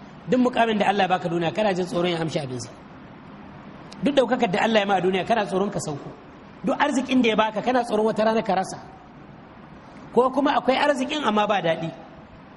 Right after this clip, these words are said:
Wani saboda tsufa abin da yake sha'awa sadda yana matashi a yanzu baya iya ci. Haƙoran ma da za su tauna babu.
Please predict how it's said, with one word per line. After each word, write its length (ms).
Wani 260
saboda 280
tsufa 420
abin 280
da 60
yake 220
sha'awa 380
sadda 180
yana 160
matashi 340
a 120
yanzu 200
baya 180
iya 180
ci. 180
Haƙoran 400
ma 180
da 120
za 100
su 140
tauna 280
babu. 220